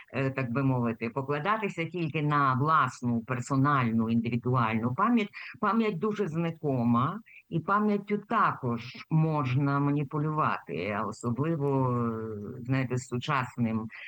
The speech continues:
рівнем цифрових технологій, е, на часі підсовування, вмовляння масам людей фальшивих спогадів, е,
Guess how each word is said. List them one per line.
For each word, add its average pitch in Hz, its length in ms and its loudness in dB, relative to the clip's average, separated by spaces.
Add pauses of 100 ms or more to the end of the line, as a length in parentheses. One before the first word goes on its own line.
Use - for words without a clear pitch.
(100)
рівнем 127 720 2
цифрових 131 800 -2
технологій, 127 1120 0 (580)
е, 117 420 0
на 123 400 2
часі 170 920 2 (240)
підсовування, 170 1400 0
вмовляння 156 1120 0
масам 139 580 2
людей 127 560 0 (220)
фальшивих 135 920 0
спогадів, 117 1000 -2 (140)
е, 110 240 -4